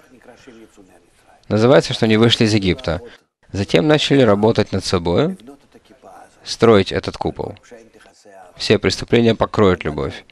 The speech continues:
И построили его. И символ этого, что они вошли в землю Израиля, построили первый храм, это символ построения связи между ними,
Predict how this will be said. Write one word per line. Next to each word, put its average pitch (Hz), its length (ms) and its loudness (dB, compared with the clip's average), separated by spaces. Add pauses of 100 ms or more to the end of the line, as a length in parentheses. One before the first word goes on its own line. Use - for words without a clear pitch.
(380)
И 127 220 0 (100)
построили 104 540 0
его. 78 280 -4 (640)
И 98 280 0
символ 123 560 2
этого, 87 480 0 (440)
что - 220 -8
они 98 240 -2
вошли 98 600 0 (440)
в 90 60 -14
землю 92 340 0
Израиля, 90 580 0 (1040)
построили 95 500 0
первый 120 380 0
храм, 120 340 -2 (1700)
это 92 540 -2 (100)
символ 90 580 -2 (1400)
построения 98 640 0
связи 107 460 0
между 98 280 -2
ними, 92 360 -4